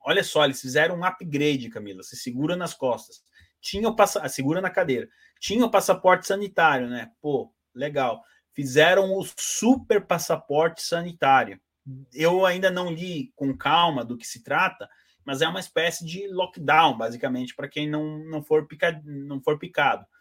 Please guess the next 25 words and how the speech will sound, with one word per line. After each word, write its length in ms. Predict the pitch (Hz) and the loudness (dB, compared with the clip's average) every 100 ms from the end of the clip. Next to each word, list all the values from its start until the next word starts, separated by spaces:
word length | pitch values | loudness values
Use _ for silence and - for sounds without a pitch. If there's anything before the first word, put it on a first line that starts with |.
| _ _ _ _ _ _ | _ _ _ _ _ _
Portugal, 720 | - 240 226 233 170 190 196 135 | 6 6 6 -4 8 8 8 4
que 100 | 165 | 2
é 40 | |
o 100 | 156 | 2
país 640 | 170 165 165 156 - - _ _ _ | 2 0 -2 -6 -8 -14 _ _ _
que 140 | - | -12
mais 720 | 151 151 185 226 240 214 156 - | -8 0 4 6 4 2 -6 -8
tem, 800 | - 170 175 156 131 123 117 - | -4 -4 -2 -4 -4 -6 -10 -14
é, 260 | 135 123 123 | -6 -4 -2
assim, 500 | 120 - 151 143 131 | -4 -6 -4 -6 -2
porcentagem 840 | 156 147 156 143 165 170 139 131 | -2 -2 -4 2 4 4 0 -2
de 440 | 120 123 123 123 117 _ _ | -4 -4 -2 -4 -8 _ _
pessoas 600 | 127 - 139 127 113 - _ | -10 -2 -2 -2 -6 -16 _
picadas 540 | 123 - 151 185 123 113 | -18 2 4 4 2 -8
na 160 | 120 | -8
União 240 | 123 123 123 | -4 -4 -2
Europeia, 600 | 117 110 170 196 113 - _ _ _ _ _ | -4 -2 0 0 -2 -10 _ _ _ _ _
é, 120 | 127 | -10
também 480 | 123 180 165 170 196 | 0 0 4 2 2
tá 180 | - 190 | -6 -4
colocando 520 | - 185 147 170 180 | 0 -2 2 2 4
ali 160 | 143 160 | 2 2
uma 420 | 180 170 151 143 | -4 -8 -6 -6
espécie 460 | 139 - 160 156 | -6 -2 -2 -2
de, 920 | 151 156 151 139 135 127 123 117 110 | -6 -4 -2 -2 -2 -2 -6 -6 -10